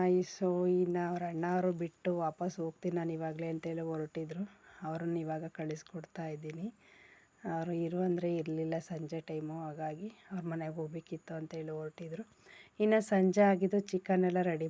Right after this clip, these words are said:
ಮಾಡಬೇಕಾಗಿತ್ತು, ಮಟನ್ ಸಾಂಬಾರೆಲ್ಲ ರೆಡಿಯಾಗಿತ್ತು ಬೆಳಗ್ಗೆನೇ. So ಇನ್ನು ಚಿಕನ್ ಮಾಡಬೇಕು ಅಂತೇಳಿ ಇವಾಗೆಲ್ಲ ರೆಡಿ ಮಾಡ್ತಾಯಿದ್ರು, ಕಟ್ ಮಾಡೋದೆಲ್ಲ ಆಗಿತ್ತು.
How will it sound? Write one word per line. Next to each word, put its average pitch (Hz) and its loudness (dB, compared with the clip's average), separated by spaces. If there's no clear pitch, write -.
ಮಾಡಬೇಕಾಗಿತ್ತು, 165 -2
ಮಟನ್ 185 2
ಸಾಂಬಾರೆಲ್ಲ 175 2
ರೆಡಿಯಾಗಿತ್ತು 160 -4
ಬೆಳಗ್ಗೆನೇ. 165 -2
So 202 4
ಇನ್ನು 185 8
ಚಿಕನ್ 185 4
ಮಾಡಬೇಕು 170 0
ಅಂತೇಳಿ 170 0
ಇವಾಗೆಲ್ಲ 160 0
ರೆಡಿ 156 -4
ಮಾಡ್ತಾಯಿದ್ರು, 160 -4
ಕಟ್ 165 -6
ಮಾಡೋದೆಲ್ಲ 160 -2
ಆಗಿತ್ತು. 160 -4